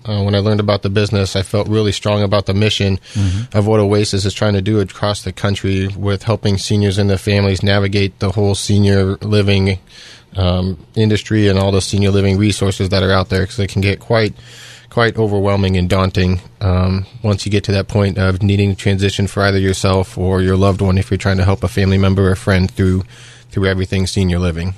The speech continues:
Speaker 2: Now, this is, as you said, it's a national franchise, but you're obviously representing this area of the country, right?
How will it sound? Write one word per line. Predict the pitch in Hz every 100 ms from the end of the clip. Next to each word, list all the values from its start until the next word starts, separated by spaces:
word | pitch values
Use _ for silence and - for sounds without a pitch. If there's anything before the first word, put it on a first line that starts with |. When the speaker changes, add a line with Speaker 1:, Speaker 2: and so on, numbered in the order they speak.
| -
Speaker 2:
Now, | 120 135 139
this | 170 170
is, | 175 127 131
as | 127 120 113
you |
said, | 101 123 120
it's | 117
a | 127
national | 117 123 131 123 110
franchise, | - - 127 123 117 101 110 90 90 90
but | 107
you're | 101 104 104
obviously | 95 90 85 98 90
representing | 92 90 95 90 90 82 80 -
this | 80 85 92 92 -
area | 87 82 78 76 -
of | 78 76
the | 78
country, | - 69 - - 62
right? | 76 107